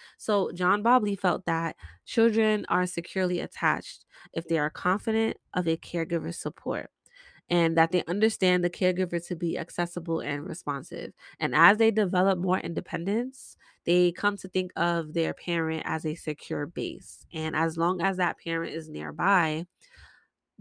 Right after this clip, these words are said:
you know, these children will be able to explore, play, and socialize with others. While forming a secure attachment with a caregiver or a parent is normal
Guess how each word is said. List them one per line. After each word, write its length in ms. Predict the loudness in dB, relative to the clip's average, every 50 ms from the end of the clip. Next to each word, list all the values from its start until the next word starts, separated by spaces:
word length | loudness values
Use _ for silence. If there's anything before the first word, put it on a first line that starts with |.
| -20 -20 _ _
you 100 | -2 0
know, 320 | 2 2 4 2 2 0 -4 _ _ _ _ _
these 200 | 2 2 2 2
children 480 | 4 4 4 6 6 4 4 4 2 4
will 280 | 4 6 6 6 4 2
be 240 | 0 -2 0 2 2
able 220 | 0 0 -2 -4
to 200 | -4 -6 -8 -8
explore, 600 | -8 -10 -12 -8 _ -2 0 0 0 0 -2 -2
play, 340 | -4 -6 -6 -6 -4 -4 -4
and 120 | -6 -6
socialize 520 | -6 -8 -8 -8 -8 -8 -8 -8 -8 -8 -10
with 120 | -12 -12 _
others. 640 | -4 -4 -4 -2 -6 -6 -8 -10 -14 -16 -18 -20 -20 _ -20 -20 -20 -20 -20 _ _ _ _ _ _ _ _ _ _ -4
While 320 | 2 4 4 6 4 4
forming 520 | 2 2 2 4 4 4 4 2 2 2
a 80 | 0 -2
secure 560 | 0 0 -2 -2 -2 -4 0 2 4 4 4
attachment 840 | 4 0 -2 -4 -6 -6 -6 -6 -8 -6 -4 -2 -2 0 -2 -2 -2
with 180 | -2 -2 -2 -2
a 140 | -4 -4 -4
caregiver 400 | -2 -2 -2 0 0 0 0 0
or 160 | 0 0 -2
a 40 | -2
parent 300 | -2 -2 -2 -2 -2 -2
is 160 | -4 -6 -6
normal 720 | -6 -4 -2 0 0 0 0 0 2 2 2 2 2 0